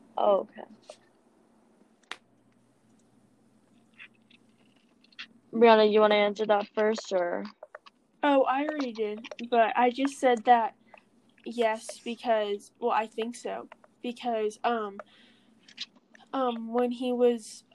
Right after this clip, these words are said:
Speaker 2: um, after he grabbed her arm and, like, she, they went inside, um, he was like, he said he just saw a kid who was crying. He didn't see an African American kid, you know what I mean?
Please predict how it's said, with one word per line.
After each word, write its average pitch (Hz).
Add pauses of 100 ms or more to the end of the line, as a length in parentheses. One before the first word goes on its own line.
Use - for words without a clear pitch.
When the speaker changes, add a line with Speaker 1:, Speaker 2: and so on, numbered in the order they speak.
Speaker 2:
um, 226 (100)
after 240
he 247
grabbed 233
her 233
arm 226
and, 226
like, 208 (180)
she, -
they 226
went 220
inside, 214 (100)
um, 208 (160)
he 240
was 226
like, 208 (300)
he 214
said 220
he 233
just 226
saw 214 (180)
a 220
kid 214
who 233
was 214
crying. 214
He 214
didn't 214
see 208
an 214
African 202
American 196 (400)
kid, -
you 202
know 202
what 202
I 208
mean? 202